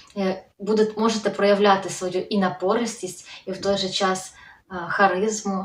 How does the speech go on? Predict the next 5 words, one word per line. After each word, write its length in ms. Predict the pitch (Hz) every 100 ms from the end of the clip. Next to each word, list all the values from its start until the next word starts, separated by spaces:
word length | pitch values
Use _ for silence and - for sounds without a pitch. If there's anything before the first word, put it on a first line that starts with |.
| -
дипломатичність 1300 | 202 190 185 190 185 190 180 - 170 - - - - _
і 80 | 196
вміння 580 | 190 180 214 226 196 -
вести 440 | 165 180 202 - 196
бесіду. 760 | 175 175 175 - - 123 -